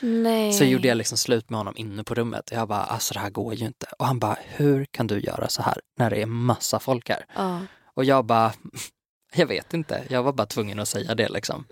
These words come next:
Speaker 1: Uff, vad jobbigt.
Speaker 2: Ja, det blev riktigt, eh, riktigt kall stämning
Speaker 1: Mm.
Speaker 2: där faktiskt. Men det var också så att jag bara, "Nej, jag kunde faktiskt inte."
Speaker 1: Nej.
Speaker 2: Jag kunde inte vänta en sekund till.
Speaker 1: Nej.
Speaker 2: Det var lite sådär att man bara,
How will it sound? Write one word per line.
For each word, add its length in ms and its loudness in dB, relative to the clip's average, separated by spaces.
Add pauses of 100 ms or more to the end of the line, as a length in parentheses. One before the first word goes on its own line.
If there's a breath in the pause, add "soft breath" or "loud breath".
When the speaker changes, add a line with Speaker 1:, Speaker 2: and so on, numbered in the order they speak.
(120)
Speaker 1:
Uff, 420 -10 (180)
vad 80 -6
jobbigt. 160 0
Speaker 2:
Ja, 300 6
det 100 4
blev 180 0
riktigt, 640 -4
eh, 420 2
riktigt 1000 6
kall 420 6
stämning 520 2
Speaker 1:
Mm. 160 0
Speaker 2:
där 300 4
faktiskt. 560 -2 (220 loud breath)
Men 120 6
det 60 10
var 180 6
också 260 4
så 120 4
att 140 4
jag 120 4
bara, 160 2
"Nej, 120 4
jag 120 2
kunde 380 4
faktiskt 360 0
inte." 460 -2
Speaker 1:
Nej. 260 0
Speaker 2:
Jag 180 0
kunde 520 6
inte 720 4 (1120)
vänta 680 4
en 280 4
sekund 540 4
till. 300 -2
Speaker 1:
Nej. 320 -2 (220 soft breath)
Speaker 2:
Det 140 8
var 140 8
lite 220 4
sådär 180 6
att 80 2
man 120 6
bara, 140 6